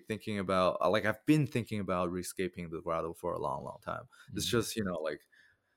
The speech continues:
Speaker 1: with the whole logistics and, like, you know, have
Speaker 2: Sure.
Speaker 1: to, like, it's a huge planning.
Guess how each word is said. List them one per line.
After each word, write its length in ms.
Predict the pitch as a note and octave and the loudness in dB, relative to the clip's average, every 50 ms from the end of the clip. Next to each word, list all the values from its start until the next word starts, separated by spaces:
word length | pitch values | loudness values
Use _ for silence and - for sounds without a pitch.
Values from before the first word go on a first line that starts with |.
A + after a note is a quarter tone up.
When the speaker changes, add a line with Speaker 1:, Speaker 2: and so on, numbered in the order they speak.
| _ _ _ _ _ - | _ _ _ _ _ -4
Speaker 1:
with 220 | A#2+ A2 F#2+ - | -4 -2 -2 0
the 160 | G#2 G#2+ G2 | 0 0 2
whole 300 | F2 - G#2+ G#2 G2+ F#2 | 2 2 4 4 4 4
logistics 680 | E2+ E2+ D#2+ F#2 F#2 E2+ - - E2 D2 - - - | 4 2 0 0 -2 -2 -2 -2 -4 -4 -4 -8 -8
and, 260 | - D2+ E2 D#2 D2 C#2 | -6 -6 -6 -6 -4 -4
like, 180 | D2 D2 D2 | -4 -4 -4
you 140 | D2 F2+ F2+ | -4 -4 -4
know, 100 | E2+ D2 | -2 -2
have 140 | C#2+ D2+ D2+ | -2 -2 -2
Speaker 2:
Sure. 120 | D2 C#2+ | -4 -6
Speaker 1:
to, 220 | - E2+ E2 E2 - - | -6 -4 -4 -4 -4 -6
like, 100 | - - - - - | -6 -6 -6 -4 -4
it's 240 | F#2 G2 - - | -2 -2 0 0
a 100 | G2 F#2+ | 0 0
huge 340 | E2+ - - G#2+ G#2+ F2 - | 0 0 0 0 0 0 -4
planning. 480 | - - F#2 F2+ F2+ F#2+ G2+ A2 A#2+ | -4 -2 0 0 0 0 -2 -4 -6